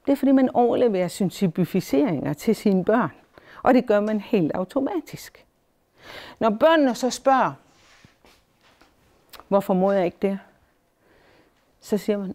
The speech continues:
"Sådan er det bare." Og det er også det, vi gør i organisationer. Vi laver typificeringer, som gør, at vi bliver fastholdt i, at sådan som det ser ud, typificeringer objektiveres,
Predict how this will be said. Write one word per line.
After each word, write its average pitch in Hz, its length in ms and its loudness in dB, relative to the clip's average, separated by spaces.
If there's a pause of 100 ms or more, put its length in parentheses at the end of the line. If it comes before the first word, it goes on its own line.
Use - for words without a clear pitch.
(140)
"Sådan 190 240 -4
er 180 140 -6
det - 120 -12
bare." - 220 -10 (2000)
Og 277 100 2
det 302 100 6
er 294 60 6
også 294 160 0
det, 320 120 6
vi 294 80 4
gør 294 180 4
i 311 120 4
organisationer. 220 840 -2 (160)
Vi 233 160 4
laver 226 420 4
typificeringer, 226 960 0
som 196 260 -6
gør, 226 160 2
at 226 240 0
vi 196 80 -6
bliver 196 200 -2
fastholdt 214 600 -6
i, 208 200 -4 (320)
at - 140 -4
sådan 226 240 -2
som 208 320 -2
det 202 220 -2
ser 208 160 0
ud, 202 160 0
typificeringer 208 800 -2
objektiveres, 190 1040 -2